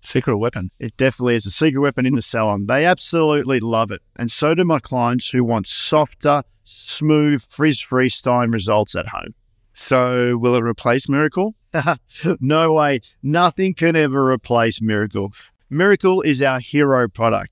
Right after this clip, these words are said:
Speaker 2: I still continue to use Miracle on everyone. But Smooth Me Now Thermal Spray is the perfect product to ensure you have added protection against heat styling,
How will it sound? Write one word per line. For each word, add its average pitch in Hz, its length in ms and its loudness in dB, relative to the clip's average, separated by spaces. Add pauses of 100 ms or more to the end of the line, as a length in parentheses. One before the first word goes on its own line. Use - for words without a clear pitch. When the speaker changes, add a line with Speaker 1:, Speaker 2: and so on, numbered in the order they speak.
(120)
Speaker 2:
I 120 60 -8
still 202 340 0
continue 175 500 0
to 151 80 4
use 131 300 0
Miracle 123 460 0
on 127 160 0
everyone. 101 580 -2 (460)
But 135 100 -2
Smooth 185 400 0
Me 240 100 8
Now 170 220 4
Thermal 120 400 0
Spray 104 500 -4
is 113 220 -4
the 131 140 0
perfect 202 640 0
product 120 420 0
to 127 120 -4
ensure 120 340 0
you 113 140 2
have 110 240 -2 (100)
added 156 360 0
protection 131 640 -2 (220)
against 120 400 -2
heat 120 180 0
styling, 98 480 -4